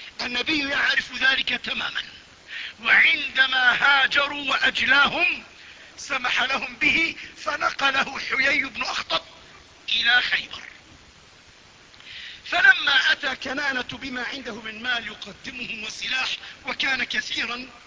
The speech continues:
نظر النبي في كل ما يقدم،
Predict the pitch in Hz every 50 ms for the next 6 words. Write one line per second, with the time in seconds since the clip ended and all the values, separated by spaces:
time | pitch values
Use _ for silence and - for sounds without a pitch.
0 | - - - - - - - - - 269 339 320 269 285 269 269 262 254 240 240
1 | - 294 277 269 247 240 - 233 - - - 254 254 254 247 247 226 226 220 -
2 | - 254 254 - - 208 208 202 196 196